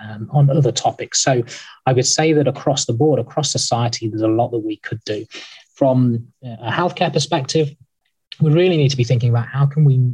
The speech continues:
create settings that are weight inclusive. So irrespective of a person's weight status, body shape, um, you know, is that setting, uh, inclusive for everybody?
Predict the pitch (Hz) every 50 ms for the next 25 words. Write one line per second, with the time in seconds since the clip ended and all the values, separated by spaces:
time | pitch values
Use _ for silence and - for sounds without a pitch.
0 | - - _ _ - - 127 127 135 151 160 156 - - - - 135 135 139 -
1 | - 110 110 117 110 - - - 117 113 107 - - 117 117 113 110 117 117 120
2 | 113 - 117 110 - - 127 120 117 - - - - - _ _ - - - -
3 | _ - - 135 123 123 110 - - 156 160 147 147 - - 147 - - - 151
4 | 135 131 127 120 120 113 - 131 120 113 - - - 113 110 101 - - 113 110
5 | 104 - - - - 147 143 143 139 - - 143 139 139 139 - - - - -
6 | _ _ _ _ - - - 139 - 135 139 143 135 143 - - 127 127 127 117
7 | 120 - - - - _ _ _ - 113 110 107 120 120 113 - 156 139 117 117
8 | - - - - 156 - 175 165 - - 165 147 113 - - - - 139 139 139
9 | - 127 123 120 117 117 120 - - _ _ 135 123 110 131 131 117 - - -
10 | 165 160 147 - - 127 113 - - 131 120 - - 131 135 135 - 120 113 113
11 | 110 104 107 101 104 -